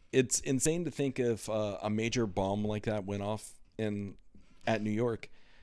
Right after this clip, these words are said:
Uh, how long, if we survive that, if we survive the fallout and stuff,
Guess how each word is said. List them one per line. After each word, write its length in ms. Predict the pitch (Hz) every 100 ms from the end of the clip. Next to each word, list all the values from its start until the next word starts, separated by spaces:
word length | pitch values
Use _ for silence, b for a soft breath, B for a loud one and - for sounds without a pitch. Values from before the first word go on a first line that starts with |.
| b b b
Uh, 240 | - 104 98
how 180 | - 160
long, 420 | 147 160 143 117 - 131
if 160 | 123
we 160 | 180 202
survive 600 | - 135 113 131 143 117
that, 280 | 78 67 - -
if 160 | 107 143
we 80 |
survive 400 | 127 147 127 127
the 60 | 123
fallout 420 | - 123 123 110
and 100 | 101 87
stuff, 300 | 92 92